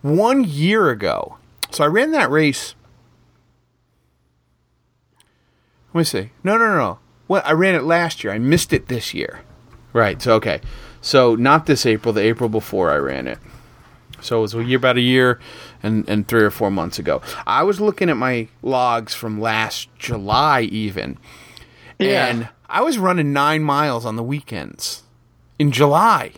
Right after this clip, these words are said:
Speaker 2: Damn.
Speaker 1: So not that long ago. A year.
Speaker 2: Yeah.
Speaker 1: That's not a, that's not a long time.
Speaker 2: And how far you think you can run right now?
Speaker 1: Zero. I gotta start from scratch. I can't.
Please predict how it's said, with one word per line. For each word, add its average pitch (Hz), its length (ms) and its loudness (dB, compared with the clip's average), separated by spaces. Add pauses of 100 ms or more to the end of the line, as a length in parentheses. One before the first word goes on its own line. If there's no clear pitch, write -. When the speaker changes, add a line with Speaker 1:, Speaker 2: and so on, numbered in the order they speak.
(380)
Speaker 2:
Damn. 135 380 -4 (1080)
Speaker 1:
So 180 100 -2
not 196 300 0
that 214 220 0
long 214 280 2
ago. 104 400 -4 (260)
A 160 80 0
year. 202 280 2
Speaker 2:
Yeah. 170 240 2 (720)
Speaker 1:
That's 180 200 -4
not 156 340 2
a, - 40 -16
that's 147 300 0
not 107 200 -4
a 98 60 -6
long 101 360 -4
time. 107 220 -6
Speaker 2:
And 156 80 0
how 175 120 2
far 170 220 0
you 160 120 -2
think 160 240 -6
you 147 80 -14
can 147 140 -2
run 151 180 0
right 143 200 -2
now? 160 300 0
Speaker 1:
Zero. 127 480 0
I 117 140 -4
gotta 127 160 0
start 127 280 0
from 113 140 -12
scratch. - 500 -6
I 113 60 -12
can't. 104 420 -4